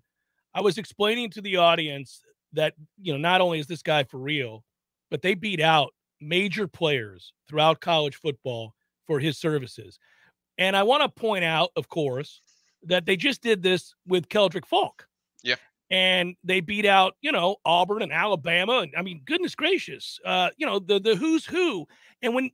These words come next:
Speaker 1: and, and, and when you go back and you look at, you know, Falk and his commitment and Simmons' commitment now,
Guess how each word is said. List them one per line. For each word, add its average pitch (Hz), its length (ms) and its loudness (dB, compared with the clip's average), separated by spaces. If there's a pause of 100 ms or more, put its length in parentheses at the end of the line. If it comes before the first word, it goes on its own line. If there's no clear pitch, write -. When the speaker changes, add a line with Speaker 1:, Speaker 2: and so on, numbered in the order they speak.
(120)
Speaker 1:
and, 233 200 -6
and, 247 200 0
and 233 200 -4
when 247 100 -2
you 233 80 -4
go 302 160 -2
back 415 300 0
and 254 100 -10
you 233 100 -8
look 254 280 -4
at, 196 80 -2 (380)
you 226 60 -4
know, 165 220 0
Falk 233 380 4 (180)
and 139 100 -10
his 240 220 -4
commitment 214 460 -4 (240)
and 113 140 -14
Simmons' 233 440 -2
commitment 208 460 -4
now, 185 320 0